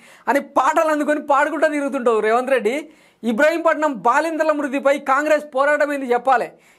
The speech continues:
ఏం భారత్ జోడో యాత్రకి ఇచ్చే ప్రాధాన్యం తెలంగాణ ప్రజలకు ఇయ్యరా? ఎవరి కోసం మీ రాజకీయం? బాసరా ఐఐటి విద్యార్థుల గోడు ప్రతిపక్షాలకు పట్టదా? నిన్నగాక మొన్న ఆదిలాబాద్లో ఓ గురుకుల విద్యార్థి మృతి చెందితే పట్టించుకున్నారా?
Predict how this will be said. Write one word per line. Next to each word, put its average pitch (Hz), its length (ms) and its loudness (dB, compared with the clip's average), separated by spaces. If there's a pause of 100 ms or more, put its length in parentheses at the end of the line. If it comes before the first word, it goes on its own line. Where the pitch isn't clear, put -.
ఏం 254 320 0
భారత్ 294 340 2
జోడో 294 240 2
యాత్రకి 285 400 0
ఇచ్చే 262 140 -4
ప్రాధాన్యం 277 560 0
తెలంగాణ 277 440 0
ప్రజలకు 262 400 -2
ఇయ్యరా? 254 340 2 (460)
ఎవరి 285 300 2
కోసం 330 340 0
మీ 302 100 -2
రాజకీయం? 269 640 -2
బాసరా 285 560 0
ఐఐటి 285 320 0
విద్యార్థుల 277 500 -2
గోడు 247 300 0
ప్రతిపక్షాలకు 254 600 0
పట్టదా? 240 440 2 (480)
నిన్నగాక 302 520 2
మొన్న 302 280 -2
ఆదిలాబాద్లో 294 640 2
ఓ 277 280 2
గురుకుల 277 340 -2
విద్యార్థి 269 500 -2
మృతి 247 280 -8
చెందితే 262 640 0 (100)
పట్టించుకున్నారా? 285 720 0